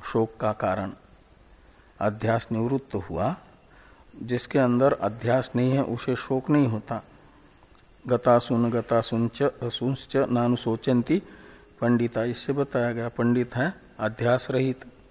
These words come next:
आत्मज्ञ, उन्हें शोक नहीं होता। तरति शोकम आत्मवित्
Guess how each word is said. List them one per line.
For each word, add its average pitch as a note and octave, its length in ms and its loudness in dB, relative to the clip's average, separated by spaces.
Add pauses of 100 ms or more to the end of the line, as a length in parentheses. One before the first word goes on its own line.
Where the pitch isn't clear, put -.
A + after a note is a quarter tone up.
(560)
आत्मज्ञ, A2+ 640 0 (720)
उन्हें A#2 220 2
शोक B2+ 300 -2
नहीं G2+ 200 0
होता। - 320 -10 (720)
तरति A#2+ 360 0
शोकम C3 460 2 (580)
आत्मवित् A2+ 580 -4